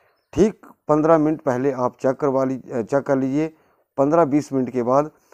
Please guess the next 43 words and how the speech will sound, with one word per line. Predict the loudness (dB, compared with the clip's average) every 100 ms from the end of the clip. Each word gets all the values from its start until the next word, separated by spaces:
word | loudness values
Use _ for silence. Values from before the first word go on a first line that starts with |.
| _
यानी | 0 2 2
कि | -2
ये | -4 0 4
जो | 4
प्रयोग | 2 0
करना | 0 -2
है | -4
आपने | -6 -4
दो | -2 -2
से | -4
तीन | -6 -4 -2
मिनट | -4 -6
तक | -8 -8
करना | -8 -6
है, |
इससे | -8 -8
ऊपर | -6 -6
नहीं | -6 -8
करना | -10 -12
है, | -16 _ _ _ _ _ _ _ _ _ _ -10
ये | -4
भी | 0
मैं | 0 0 -4 -6
बता | -6 -4
देता | -4 -4
हूँ। | -4 -6 _ _ _ _ -2
लेकिन | 0 0 -2 _ _ _ _ _ _
फिर | 4 4
उसके | 4 -2
बाद | 4 4 6
आ-, | 2 0 -6
अगर | -2 0
आप, | 0 -2
अ, | -8 _ _ _ _
पन्द्रह | -4 -4 2 4 4
बीस | 4 0
मिनट | -4 -4
के | -4
बाद | 2 2 2 _ _ _ -6
आप | -6
शुगर | -6 -8 -6 -6
चेक | -6 -6
करेंगे | -6 -4 -2 -2